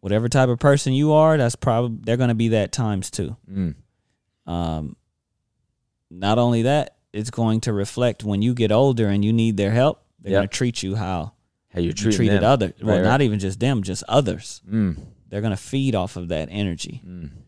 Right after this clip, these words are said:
Speaker 1: Um, and that it's, karma is real.
Speaker 2: Yeah.
Speaker 1: Um, and remember, kids are like seeds that you plant. If you give it enough water, enough sun, you know, you gotta talk to it, you know, sing,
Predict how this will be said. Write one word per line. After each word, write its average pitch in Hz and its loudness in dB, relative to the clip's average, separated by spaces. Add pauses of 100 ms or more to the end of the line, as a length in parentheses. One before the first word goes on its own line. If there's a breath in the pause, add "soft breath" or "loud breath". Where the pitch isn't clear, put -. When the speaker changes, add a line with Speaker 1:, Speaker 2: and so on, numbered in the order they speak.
(500)
Speaker 1:
Um, 80 -6
and 98 -8
that 92 -4
it's, 90 -14
karma 123 -2
is 85 -10
real. - -6
Speaker 2:
Yeah. 90 0 (500)
Speaker 1:
Um, 82 -6 (520)
and 90 -4
remember, 95 -2
kids 120 -6
are 107 -2
like 90 -4
seeds 107 -6
that 85 -8
you 78 -12
plant. 90 -6 (180)
If - -14
you 85 -12
give 85 -4
it 95 -2
enough 95 -2
water, 92 -2
enough 92 -6
sun, 95 -4 (760)
you 82 -20
know, 82 -8
you 95 -2
gotta 87 -2
talk - -4
to 95 -4
it, 90 -6
you 95 -14
know, 76 -20
sing, 95 -4